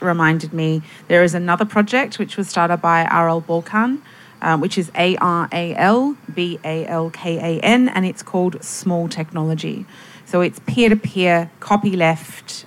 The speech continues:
um, and a, a, an independent, non-related to government or large organisations, uh, project that focuses on small technology. So ru-, alternatives to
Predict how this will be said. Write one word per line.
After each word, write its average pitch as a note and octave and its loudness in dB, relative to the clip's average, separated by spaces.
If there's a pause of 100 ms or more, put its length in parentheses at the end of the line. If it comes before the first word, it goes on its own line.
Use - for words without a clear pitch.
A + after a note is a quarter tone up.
um, E3 -4
and E3+ -2
a, D#3+ 0
a, - -8
an F#3 0
independent, F3+ 0 (300)
non-related F#3 4
to F#3 -2
government E3+ 0
or F3 2
large E3 2
organisations, F3+ 0 (240)
uh, D#3+ 4 (140)
project D#3+ 0
that - -6
focuses E3 -6
on E3 0
small F3 -2
technology. D#3+ -6 (220)
So - -4
ru-, F3 2
alternatives F#3+ 2
to G#3 0